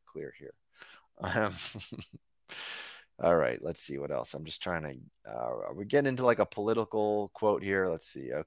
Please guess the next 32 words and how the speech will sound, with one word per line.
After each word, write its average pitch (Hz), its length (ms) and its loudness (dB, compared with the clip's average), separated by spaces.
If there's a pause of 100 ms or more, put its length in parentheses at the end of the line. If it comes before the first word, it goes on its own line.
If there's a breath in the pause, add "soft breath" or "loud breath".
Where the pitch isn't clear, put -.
political 107 320 0
discussion. 98 600 0 (1300)
Um, 80 680 -6 (200)
oh, 95 140 6
wow, 90 260 10
he 80 80 -4
did? 123 320 6 (580)
Boston 131 280 12
Bay 135 100 10
saying 117 280 6
he 113 100 6
moved 120 320 4
somewhere 139 240 8
with 107 100 4
laws 107 360 12
that 95 100 8
would 92 100 2
be 92 100 -4
light 90 380 10
on 87 100 0
human 113 320 -4
trafficking 82 680 4
and 78 180 -6
rape. 107 320 2 (460)
And 87 80 -6
he 87 40 -4
said 110 200 6
that's 110 240 10
why 98 120 10
he 95 120 0
moved 107 420 0
there? 185 340 10